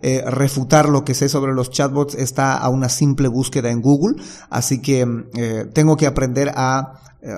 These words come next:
reconocer que no soy más que los demás, pero tampoco soy menos, y que, eh, estamos iguales, nada más que soy yo la cara visible de esta posible comunidad o de esta posible idea de negocio relacionada con los chatbots.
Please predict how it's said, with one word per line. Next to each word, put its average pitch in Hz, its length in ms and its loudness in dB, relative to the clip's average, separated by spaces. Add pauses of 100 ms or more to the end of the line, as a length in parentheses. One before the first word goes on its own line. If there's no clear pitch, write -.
reconocer 139 640 2
que 160 100 2
no 160 200 6
soy 175 200 4
más 147 320 2
que 156 80 0
los 151 160 2
demás, 175 320 2
pero 139 200 -2
tampoco 127 340 -4
soy 143 160 0
menos, 151 400 2 (320)
y 165 180 0
que, 190 460 4
eh, 131 100 -2
estamos 151 420 0
iguales, 127 440 2
nada 127 200 -2
más 135 260 0
que 135 120 -6
soy 139 180 0
yo 139 200 2
la 139 160 0
cara 131 180 0
visible 135 560 0
de 127 180 0
esta 127 240 -4
posible 123 440 -2
comunidad 127 600 0 (300)
o 147 120 4
de 147 120 4
esta 147 240 2
posible 151 480 2
idea 135 540 2
de 135 640 0 (120)
negocio 139 680 2
relacionada 120 600 -2
con 117 120 -2
los 120 160 -4
chatbots. 143 520 -4